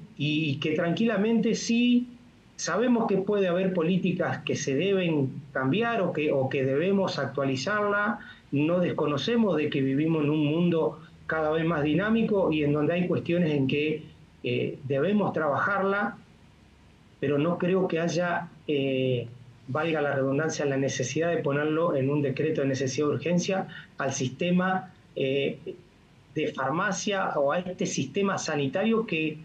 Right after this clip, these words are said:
creo que a lo largo de estos años le ha venido dando resultados. Y, y vuelvo a reiterar, creo que ha quedado demostrado, eh, sobradamente cuando así el, el,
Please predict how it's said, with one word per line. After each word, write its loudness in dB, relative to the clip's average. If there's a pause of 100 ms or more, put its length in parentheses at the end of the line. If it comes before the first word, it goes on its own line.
(220)
creo 2
que 0
a 0
lo 2
largo 2
de 2
estos -2
años 2
le 2
ha 0
venido 2
dando 0
resultados. 0 (320)
Y, -4
y 0
vuelvo 2
a 0
reiterar, 0
creo 0
que 0
ha -2
quedado 2
demostrado, 0 (380)
eh, 0 (280)
sobradamente 0
cuando 2
así 0
el, 2
el, -2